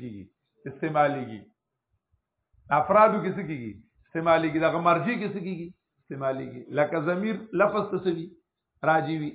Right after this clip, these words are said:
اشاره لفظ ته وي. نو چرته هم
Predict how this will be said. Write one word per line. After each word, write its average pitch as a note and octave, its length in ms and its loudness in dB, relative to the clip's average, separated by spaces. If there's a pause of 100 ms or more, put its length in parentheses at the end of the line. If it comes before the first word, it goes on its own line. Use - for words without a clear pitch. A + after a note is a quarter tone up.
(100)
اشاره F3+ 360 2 (180)
لفظ G3 300 2
ته E3+ 120 -6
وي. C#3 180 -10 (2000)
نو D3 60 -8
چرته C#4+ 500 2
هم F#3+ 140 2